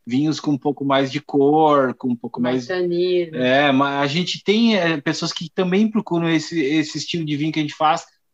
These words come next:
Speaker 1: numas uvas um pouco mais encorpadas. Então, a Gabi, a Gabi lidou com, lida com um produtor de excelente qualidade de vacaria e a gente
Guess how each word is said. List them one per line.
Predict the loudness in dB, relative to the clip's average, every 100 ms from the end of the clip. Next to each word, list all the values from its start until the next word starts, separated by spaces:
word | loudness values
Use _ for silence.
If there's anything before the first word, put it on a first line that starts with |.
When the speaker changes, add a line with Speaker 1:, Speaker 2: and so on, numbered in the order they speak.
| _
Speaker 1:
numas | -2 0 0
uvas | 0 -2 0
um | 0
pouco | 0 0 0 0
mais | 2 2 0 -2
encorpadas. | -2 -2 0 2 4 2 -4 -12 _ _ _ _ _ _ _ -6
Então, | -4 0 0 2 2 4
a | 4 4
Gabi, | 2 0 2 2 2 0 -6 _ _ _
a | 0
Gabi | 2 2 2
lidou | 2 2 0
com, | 0 -2 0 2 2 2 2
lida | 2 0
com | -2 0
um | 2 2 0
produtor | 2 0 0 2 2 2
de | 0 0 0
excelente | 0 -2 -2 -2
qualidade | 0 0 2 2 2 -2
de | 0 0
vacaria | 0 -2 -2 0 2 2 2 2 0 -2 -14 -20 _ -4
e | 0 2 2 2 2 4
a | 2
gente | 0 0 -2 0 -4 -4